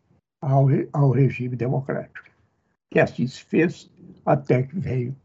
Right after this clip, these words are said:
outra medida, eh, também suscetível de uma série de discussões, que foi,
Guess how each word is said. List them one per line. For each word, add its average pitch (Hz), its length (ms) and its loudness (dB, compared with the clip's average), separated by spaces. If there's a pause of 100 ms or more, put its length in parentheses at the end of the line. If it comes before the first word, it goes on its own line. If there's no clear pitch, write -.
(300)
outra 143 280 2
medida, 117 720 -4 (840)
eh, 131 580 -8 (680)
também 139 600 2 (1300)
suscetível 143 1300 2
de - 100 -10
uma - 160 -4
série 160 420 2
de - 120 -4
discussões, - 760 -8 (1000)
que 233 120 -2
foi, 180 420 0